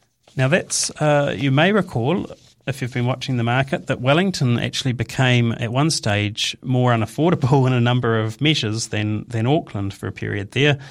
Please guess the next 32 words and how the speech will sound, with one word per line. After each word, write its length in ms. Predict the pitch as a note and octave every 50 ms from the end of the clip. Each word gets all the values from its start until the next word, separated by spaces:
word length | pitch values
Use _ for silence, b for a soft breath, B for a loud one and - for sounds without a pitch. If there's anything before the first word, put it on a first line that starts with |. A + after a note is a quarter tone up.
| B B B B B B B
Is 160 | - C3+ A#2+
it 100 | D3+ -
surprising 480 | - C3 B2+ B2+ C3+ C3 C3 B2 B2 C3
it's 160 | B2 B2 -
coming 280 | - - C3 B2+ B2 B2
back 220 | C3 B2+ C3 -
a 40 | B2+
bit? 220 | A#2+ B2+ B2 - - - - b b b b b b
No, 200 | D3 C3 A2+ G#2
it's 200 | - - - -
not. 320 | A2 F#2+ F2+ - - - - _ _ _ _ _ _ _ _ _ _ _ _ _ _ _ _ _ _ _ _ _ _ _ _ _ _ _ _ _ _ _ _ - _ _ _ _ - _ -
So 140 | A#2 - -
nationwide 580 | D3 F3 G#3 G#3+ - - D3+ C3+ B2 B2+ B2+ A#2+
house 280 | - C3+ C3 B2 -
values 400 | - C3 C3 B2+ B2 A#2+ A#2 -
were 80 | - A2+
down 280 | - A#2+ A2+ A2 A2 G#2+
point 300 | - - A#2+ A2 - -
eight 260 | - D3+ E3 E3 - -
percent, 460 | A#2 G#2+ - - D#3+ G#3 G#3+ - - b b b b b b b b -
uh, 180 | A2 G#2 G#2 G#2+ - - _ _
and 500 | - A2 A2+ A2+ A2+ A2 A2 A2 G#2+ - - _ _ _ _ -
CoreLogic 440 | - - E3 E3 D#3+ D3 - - -
said 160 | - D3 C#3
it 60 | C3+ -
was 120 | B2 -
the 80 | - -
first 300 | - F#3 G3 G3 - -
decline 380 | E3 - - D3 C#3+ C#3+ C#3+
recorded 460 | C#3 C3+ - C#3+ C#3 B2+ B2 C3 - -
in 100 | - B2
the, 100 | A2+ A2